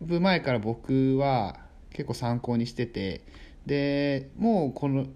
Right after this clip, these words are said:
更新が止まっては実はいるんですね。二千十六年の九月十一日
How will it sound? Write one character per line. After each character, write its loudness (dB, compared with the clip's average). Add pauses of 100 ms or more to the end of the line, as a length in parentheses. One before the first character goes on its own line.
(100)
更 2
新 2
が 0 (220)
止 -2
ま 4
っ -4 (600)
て 4
は 4 (200)
実 -4
は 2
い 2
る 2
ん -4
で -10
す -12
ね。 -2
二 -4
千 0
十 2
六 -2
年 2
の 0
九 -6
月 -2 (140)
十 2
一 -2
日 -2